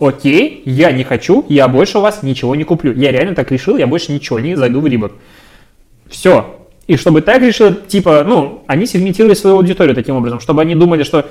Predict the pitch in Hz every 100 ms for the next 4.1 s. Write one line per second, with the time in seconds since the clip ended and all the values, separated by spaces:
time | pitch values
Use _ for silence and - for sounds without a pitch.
0 | - - 170 185 196 180 196 302 381 -
1 | 202 190 - 165 165 - 156 151 139 117
2 | 262 330 202 165 147 175 277 160 165 165
3 | 151 147 135 113 - - - 180 175 160